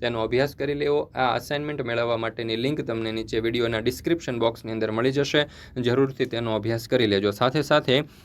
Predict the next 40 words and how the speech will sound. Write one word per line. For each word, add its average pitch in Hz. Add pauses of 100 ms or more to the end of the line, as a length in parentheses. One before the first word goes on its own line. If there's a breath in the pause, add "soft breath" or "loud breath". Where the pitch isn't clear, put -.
(120 loud breath)
આપણા 117
WhatsApp 131
ગ્રુપમાં 120
પણ 120
જરૂરથી 113
જોડાઈ 120
જજો, 147
જેથી 123
કરીને 131
આવનારા 117
તમામ 135
વીડિયો 139
અને 113
પી 113
ડી 110
એફની 117
લિંક 123
તમને 113
WhatsApp 107
પર 110
પ્રાપ્ત 95
થતી 107
રહે. 113 (460 loud breath)
ચાલો 156
તો 151
શરૂ 143
કરીએ 135
ધોરણ 117
છ 113
ના 131
અંગ્રેજી 113
વિષયની 135
દ્વિતીય 113
સત્રાંત 120
પરીક્ષા 135
બે 113
હજાર 113
ચોવીસનું 120
સંપૂર્ણ 107
સોલ્યુશન. 107